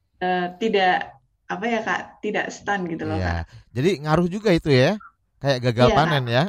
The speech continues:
Speaker 2: ke Reza
Speaker 1: Sangat.
Speaker 2: sendiri maksudnya ya.
Speaker 1: Betul, Kak.
Speaker 2: Kirain
Speaker 1: Di
Speaker 2: hanya ke
Speaker 1: desa
Speaker 2: orang
Speaker 1: Reza
Speaker 2: tuanya
Speaker 1: itu
Speaker 2: saja.
Speaker 1: sering, <laughs> sering gagal panen. Kalau udah gagal panen, wah.
Speaker 2: <laughs> Oke, baik. Nah, kalau Mbak Nazla,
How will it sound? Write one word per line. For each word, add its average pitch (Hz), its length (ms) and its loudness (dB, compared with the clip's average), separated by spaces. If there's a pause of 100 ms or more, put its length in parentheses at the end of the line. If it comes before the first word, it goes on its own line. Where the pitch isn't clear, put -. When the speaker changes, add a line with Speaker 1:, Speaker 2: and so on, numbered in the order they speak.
(360)
Speaker 2:
ke 127 180 -4 (200)
Reza 131 320 0
Speaker 1:
Sangat. 120 120 4
Speaker 2:
sendiri 147 300 4
maksudnya 117 420 0
ya. 104 180 0 (720)
Speaker 1:
Betul, 208 360 -2
Kak. 175 200 -4
Speaker 2:
Kirain 143 240 4
Speaker 1:
Di - 80 -8
Speaker 2:
hanya 143 160 2
ke 120 80 4
Speaker 1:
desa 139 80 0
Speaker 2:
orang 135 160 6
Speaker 1:
Reza 139 120 0
Speaker 2:
tuanya 127 200 4
Speaker 1:
itu 123 160 0
Speaker 2:
saja. 127 300 2
Speaker 1:
sering, - 20 8
<laughs> - 1040 0
sering 285 260 0
gagal 226 300 4
panen. 240 440 2
Kalau 220 300 0
udah 214 220 0
gagal 214 340 0
panen, 220 320 -2
wah. 220 540 -2 (380)
Speaker 2:
<laughs> 302 340 -2
Oke, 185 320 2 (460)
baik. 160 340 0 (300)
Nah, 185 260 0 (200)
kalau 196 360 2
Mbak 180 340 2
Nazla, 175 460 0